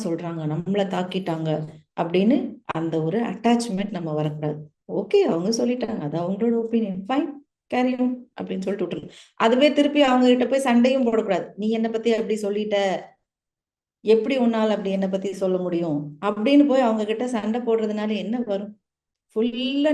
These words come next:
நெகட்டிவா ஒரு train of thoughts போகும். அவங்க அவங்களே டிஃபெண்ட் பண்ணிக்குவாங்க, நம்ம அக்யூஸ்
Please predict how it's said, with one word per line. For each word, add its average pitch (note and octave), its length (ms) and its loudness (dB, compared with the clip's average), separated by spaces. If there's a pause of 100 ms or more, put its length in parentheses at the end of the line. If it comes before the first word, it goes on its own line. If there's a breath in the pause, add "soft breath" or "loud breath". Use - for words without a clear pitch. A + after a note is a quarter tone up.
நெகட்டிவா A#3+ 500 0
ஒரு G#3+ 180 -2
train G#3+ 280 -2
of G3+ 80 -4
thoughts G3 460 -4
போகும். E3+ 640 -4 (240 loud breath)
அவங்க A#3 380 6
அவங்களே A3 340 6
டிஃபெண்ட் G3+ 360 2
பண்ணிக்குவாங்க, E3+ 580 -2
நம்ம G3+ 320 2
அக்யூஸ் A3+ 340 0